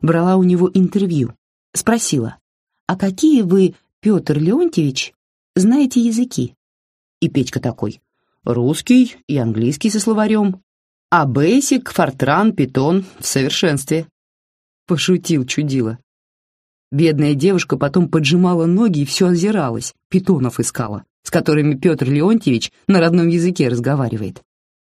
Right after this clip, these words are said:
"А питонов у нас нет", зачем-то сказала Женя вслух,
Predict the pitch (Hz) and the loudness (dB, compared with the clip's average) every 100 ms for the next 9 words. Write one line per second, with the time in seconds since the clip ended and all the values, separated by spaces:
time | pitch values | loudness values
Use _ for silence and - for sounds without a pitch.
0 | _ _ - 175 175 151 196 240 269 285 | _ _ -4 -2 0 0 2 4 6 4
1 | 269 - 202 180 214 226 - 156 139 131 | 0 -2 0 2 2 0 -2 0 0 -2
2 | 135 - - - _ _ _ - 135 127 | -6 -16 -16 -20 _ _ _ -4 -2 0
3 | 160 147 143 - 147 143 135 131 135 123 | 0 0 -2 -2 -2 0 0 0 0 -2
4 | 120 - 170 196 - | -2 -4 -2 -2 -6